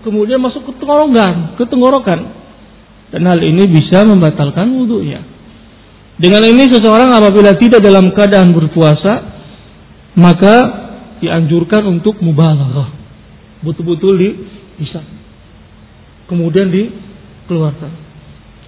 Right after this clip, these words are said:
Kalau dalam keadaan puasa, jangan. Kenapa?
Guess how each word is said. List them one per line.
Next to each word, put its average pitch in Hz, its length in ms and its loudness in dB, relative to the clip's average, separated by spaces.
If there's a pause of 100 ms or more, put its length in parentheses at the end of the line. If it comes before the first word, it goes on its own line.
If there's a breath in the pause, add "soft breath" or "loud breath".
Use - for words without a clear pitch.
(140)
Kalau 202 440 2
dalam 196 280 4
keadaan 190 240 2
puasa, 185 440 2 (1160)
jangan. 151 320 -6
Kenapa? 214 360 -4